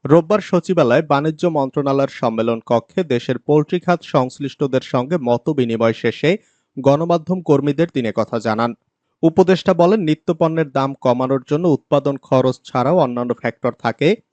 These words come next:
বাংলাদেশে কোনো জিনিসের দাম বাড়লে সহজে কমতে চায় না, সময় লাগে।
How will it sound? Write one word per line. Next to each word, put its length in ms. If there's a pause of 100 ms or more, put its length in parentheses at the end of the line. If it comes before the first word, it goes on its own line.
(340)
বাংলাদেশে 640
কোনো 260
জিনিসের 440
দাম 260
বাড়লে 320
সহজে 460
কমতে 360
চায় 220
না, 120
সময় 360
লাগে। 260